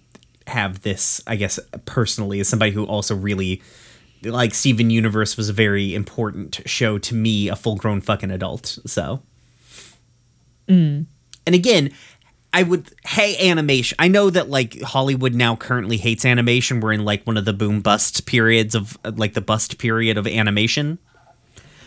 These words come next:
Speaker 1: But, uh, somebody just give Rebecca Sugar something to do.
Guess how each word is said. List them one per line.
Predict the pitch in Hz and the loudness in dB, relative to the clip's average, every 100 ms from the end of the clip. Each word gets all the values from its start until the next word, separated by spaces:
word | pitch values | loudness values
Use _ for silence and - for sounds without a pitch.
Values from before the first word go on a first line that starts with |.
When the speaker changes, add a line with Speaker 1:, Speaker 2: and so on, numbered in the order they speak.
| - 139 | -16 -2
Speaker 1:
But, | - - | -2 -2
uh, | - | -4
somebody | - 254 330 349 | 2 4 4 4
just | 233 185 131 | 2 0 2
give | 156 151 | 2 4
Rebecca | 143 127 131 123 | 4 2 2 0
Sugar | - 127 113 113 107 101 - | -2 -2 0 -2 -2 -4 -4
something | - 117 101 104 | 0 0 2 -2
to | 98 | -2
do. | 92 64 | -4 -8